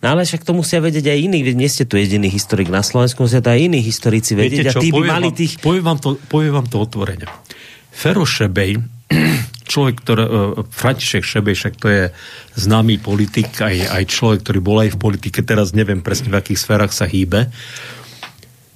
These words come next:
Speaker 2: tak túto paralelu proste veľmi tvrdo, akože, e, som to čítal niekde, taký facebookový status, kde to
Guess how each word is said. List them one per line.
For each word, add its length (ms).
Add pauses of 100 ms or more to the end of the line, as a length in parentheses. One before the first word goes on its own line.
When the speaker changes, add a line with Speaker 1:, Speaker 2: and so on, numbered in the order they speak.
(140)
Speaker 2:
tak 340
túto 240
paralelu 720
proste 340
veľmi 300
tvrdo, 420
akože, 400
e, 300
som 200
to 120
čítal 400
niekde, 320
taký 320
facebookový 600
status, 600
kde 240
to 120